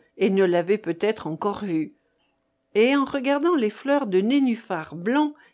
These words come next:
qui étaient liées là, en gerbes et fraîchement arrachées, je me rappelai que ces plantes n'étaient pas communes dans l'endroit, et ne poussaient guère que dans les marais du Lajon,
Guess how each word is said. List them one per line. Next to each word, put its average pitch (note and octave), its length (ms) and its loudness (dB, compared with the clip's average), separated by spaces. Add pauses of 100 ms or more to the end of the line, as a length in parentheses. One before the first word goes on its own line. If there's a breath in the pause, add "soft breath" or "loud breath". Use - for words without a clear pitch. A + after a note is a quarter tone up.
(100)
qui - 180 -4
étaient G3+ 280 -2
liées G#3+ 520 2
là, B3+ 400 0
en F3+ 160 -4
gerbes F3+ 460 -4
et D3+ 80 -6
fraîchement A3+ 580 -6
arrachées, G3+ 680 -6 (680 soft breath)
je C#4 180 -4
me C4+ 160 0
rappelai C#4+ 640 -2
que A#3+ 140 -8
ces C#4+ 180 -6
plantes D4+ 380 -4
n'étaient C4+ 280 -2
pas C#4+ 200 -4
communes B3 680 0
dans F3+ 160 0
l'endroit, F#3+ 640 -2 (440 soft breath)
et A#3+ 100 0
ne C4 120 0
poussaient C#4 400 -4
guère C#4 320 -2
que B3+ 100 -4
dans A#3+ 180 0
les A3 140 2
marais A3 400 0
du G3+ 140 -2
Lajon, F3 580 0